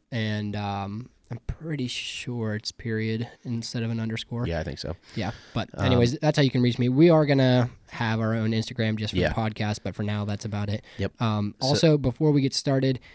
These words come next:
Speaker 1: uh, I just wanna give a spoiler warning. This is a,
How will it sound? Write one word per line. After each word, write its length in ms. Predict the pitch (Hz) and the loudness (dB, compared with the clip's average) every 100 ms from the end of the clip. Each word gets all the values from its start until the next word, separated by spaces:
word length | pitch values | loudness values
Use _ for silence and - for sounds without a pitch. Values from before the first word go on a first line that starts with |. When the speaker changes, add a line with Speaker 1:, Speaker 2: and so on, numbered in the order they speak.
| - - - - | -20 -20 -20 -10
Speaker 1:
uh, 40 | 127 | -6
I 180 | 117 117 | -4 -4
just 160 | 120 | -2
wanna 160 | 131 127 | -2 -2
give 200 | 123 120 110 | 0 -2 0
a 140 | 107 | -4
spoiler 460 | - 185 180 180 175 | 0 2 4 4 4
warning. 380 | 170 170 170 - _ | 4 4 2 -2 _
This 200 | 123 - | -2 0
is 280 | 135 123 120 | 0 0 0
a, 280 | 113 117 | 0 0